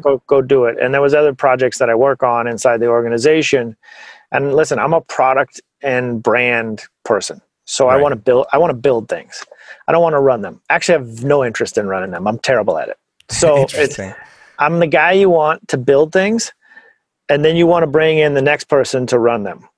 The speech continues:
Speaker 1: So, like, Rob and I are a good yin and yang
Speaker 2: Yeah.
Speaker 1: because, you know, I don't, what he does, I actually don't wanna do at all.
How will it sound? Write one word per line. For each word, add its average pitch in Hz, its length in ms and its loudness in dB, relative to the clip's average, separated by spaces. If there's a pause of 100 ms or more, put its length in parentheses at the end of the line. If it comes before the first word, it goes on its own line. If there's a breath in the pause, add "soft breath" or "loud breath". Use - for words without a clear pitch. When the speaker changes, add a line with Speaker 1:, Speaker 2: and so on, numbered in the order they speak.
(140)
Speaker 1:
So, 160 220 2
like, 151 260 2
Rob 160 300 2
and 165 80 0
I 135 220 2
are 120 160 2
a 123 40 -2
good 139 220 2
yin 135 220 0
and 127 120 -2
yang 143 500 -2 (480)
Speaker 2:
Yeah. 117 160 0
Speaker 1:
because, 120 760 0 (520)
you 156 160 0
know, 113 320 -2
I 156 160 2
don't, 156 440 0
what 151 140 2
he 202 260 0
does, 175 440 2 (200)
I 151 240 0 (320)
actually 190 680 0
don't 143 260 0
wanna 135 280 0
do 131 320 0 (240)
at 131 180 0
all. 90 240 -4